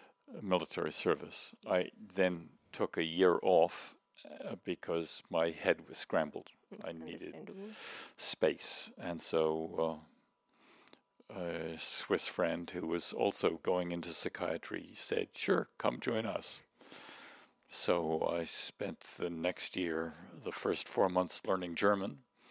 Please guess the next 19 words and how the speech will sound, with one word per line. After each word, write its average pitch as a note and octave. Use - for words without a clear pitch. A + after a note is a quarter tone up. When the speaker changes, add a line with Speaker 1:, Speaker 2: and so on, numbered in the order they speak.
Speaker 2:
Mm-hmm. G3
Speaker 1:
and F2
then, F#2
uh, F#2+
working, F2+
uh, E2
as D#2+
a F2
volunteer E2+
at F2
a E2+
Swiss -
psychiatric -
hospital. -
Uh, F#3+
and E2+
then E2+
the E2
last F2+